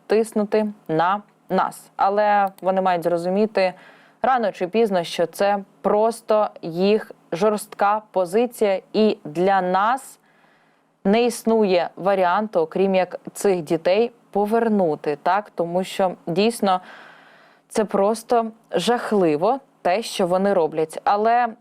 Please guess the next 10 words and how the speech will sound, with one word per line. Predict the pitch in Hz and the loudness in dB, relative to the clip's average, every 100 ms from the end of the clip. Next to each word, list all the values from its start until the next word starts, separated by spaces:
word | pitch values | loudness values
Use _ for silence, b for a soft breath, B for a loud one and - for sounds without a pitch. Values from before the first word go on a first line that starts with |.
| - | -6
на | 190 214 | 0 0
жаль, | 175 196 208 240 226 - | 0 0 0 0 -6 -6
така | 185 170 175 185 220 220 _ | -6 -2 -2 0 -2 -8 _
у | 185 | -4
нас | 165 160 190 - | 0 0 -2 -2
реальність. | 185 160 147 156 - - | 0 0 -2 -8 -6 -4
І, | |
слава | 175 202 190 180 | -2 0 0 0
Богу, | 202 214 196 190 | 0 0 0 -2
є | 170 190 | 0 0